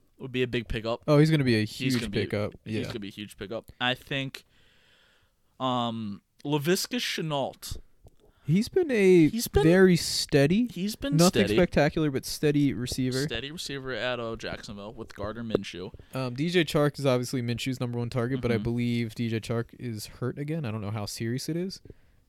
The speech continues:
Speaker 2: Um, but that definitely should affect Chenault's receptions,
Speaker 1: Mm-hmm.
Speaker 2: which in a positive way.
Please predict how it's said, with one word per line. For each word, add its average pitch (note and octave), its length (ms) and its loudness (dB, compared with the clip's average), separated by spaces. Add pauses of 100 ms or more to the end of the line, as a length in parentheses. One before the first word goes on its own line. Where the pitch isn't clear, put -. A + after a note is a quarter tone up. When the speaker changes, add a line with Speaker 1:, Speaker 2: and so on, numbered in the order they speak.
Speaker 2:
Um, G#2 460 -4 (300)
but A2+ 200 -4
that A#2+ 280 -2
definitely A#2+ 360 -2
should A#2+ 160 -6
affect A2 320 -4
Chenault's G#2+ 640 -10
receptions, G#2+ 560 -8
Speaker 1:
Mm-hmm. A2+ 140 -2
Speaker 2:
which G2+ 260 -4
in B2+ 120 -4
a B2 40 0
positive D3 340 6
way. F#2+ 140 -8